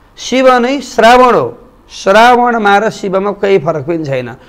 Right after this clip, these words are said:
सम कल्याणम, सम, स, मोटो सको तालव्य स भन्छ, यता हामी नेपालीमा मोटो स भन्छौँ। त्यसको अर्थ के रहेछ? स भनेको कल्याण, स नै शिव हो कि, त कल्याणकारक महिना हो यो। यो महिनामा के गर्ने भन्दा भगवान सदाशिवको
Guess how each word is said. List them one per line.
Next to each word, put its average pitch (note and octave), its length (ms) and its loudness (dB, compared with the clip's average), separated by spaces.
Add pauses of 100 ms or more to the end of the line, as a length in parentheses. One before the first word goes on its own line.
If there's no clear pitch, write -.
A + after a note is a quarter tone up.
(100)
सम A3 380 0
कल्याणम, F3+ 640 2 (520)
सम, F#3+ 240 -2
स, - 160 -10
मोटो E3+ 380 -2
सको F3 280 -4
तालव्य E3+ 420 -2
स - 120 -4
भन्छ, C#3+ 340 -2
यता F3+ 240 -4
हामी D3+ 180 -4
नेपालीमा D#3 360 -6
मोटो D#3+ 180 -8
स C#3+ 40 -10
भन्छौँ। D3+ 480 -6 (260)
त्यसको F#3+ 220 -4
अर्थ G3 260 0
के G#3 100 -2
रहेछ? G3+ 240 -2 (760)
स G#3+ 440 2
भनेको E3+ 240 -4
कल्याण, D#3 420 2
स - 160 -16
नै B3+ 340 2
शिव F#3+ 240 -6
हो D3 180 -2
कि, F#3 180 -6
त - 440 -16
कल्याणकारक G3+ 600 2
महिना C#3+ 340 -4
हो A#2+ 100 -4
यो। A2+ 200 -10
यो D3+ 160 -4
महिनामा F3 280 -2
के G3+ 180 -2
गर्ने E3+ 240 -2
भन्दा E3 160 -4
भगवान D3+ 320 -2
सदाशिवको D3+ 840 -2